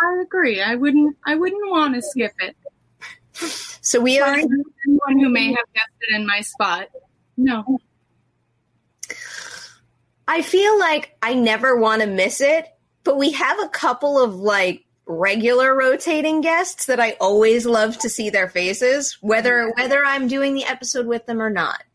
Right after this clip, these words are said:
Speaker 2: So if we get, like, a Matt or a Dorina, I don't know. We love, we love
Speaker 1: Exactly.
Speaker 2: our little witchy crew.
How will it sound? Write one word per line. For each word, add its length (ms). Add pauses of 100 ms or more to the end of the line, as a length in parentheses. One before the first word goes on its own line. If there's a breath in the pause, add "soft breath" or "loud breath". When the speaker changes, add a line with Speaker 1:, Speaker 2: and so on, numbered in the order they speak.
(120)
Speaker 2:
So 240
if 80
we 100
get, 280
like, 180
a 60
Matt 480
or 140
a 60
Dorina, 840 (100)
I 200
don't 200
know. 280 (640)
We 140
love, 320
we 60
love 100
Speaker 1:
Exactly. 260
Speaker 2:
our 60
little 200
witchy 320
crew. 360